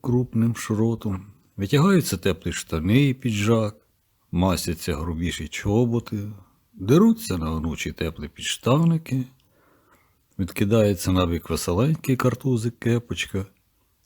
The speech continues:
а натомість розтягається на кулаках сумовито серйозна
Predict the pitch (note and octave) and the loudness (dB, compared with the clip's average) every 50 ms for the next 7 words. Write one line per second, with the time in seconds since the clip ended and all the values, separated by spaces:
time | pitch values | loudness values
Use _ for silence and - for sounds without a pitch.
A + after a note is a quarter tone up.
0 | - - E2 E2 D#2 D2+ - F2+ G2 G#2 A2+ G#2+ - - E2+ D#2+ D#2+ - - - | -6 -4 -2 -2 -2 0 0 0 2 2 2 0 0 -2 -2 -2 -2 -4 -6 -4
1 | - E2 D2 D#2+ G2 G2 G2 G2 - - G#2 F#2+ F#2 F2 - - F2+ F2 E2 - | -4 -2 0 0 0 2 0 0 -2 -4 -2 -2 -2 -2 -2 -2 -2 -2 0 0
2 | - F#2+ F2+ E2 E2+ - - - - D#2 D2 D2 C#2+ D2+ D#2+ D#2 - - - - | 0 0 0 -2 -4 -8 -10 -8 -4 -2 -2 -2 -2 -2 -4 -4 -6 -8 -10 -8
3 | - - D2+ C#2+ C#2+ F2+ G2+ A#2 A#2 A2+ A2+ A2 A2+ A2+ | -8 -8 -8 -6 -6 -2 0 0 0 0 0 -2 -2 -4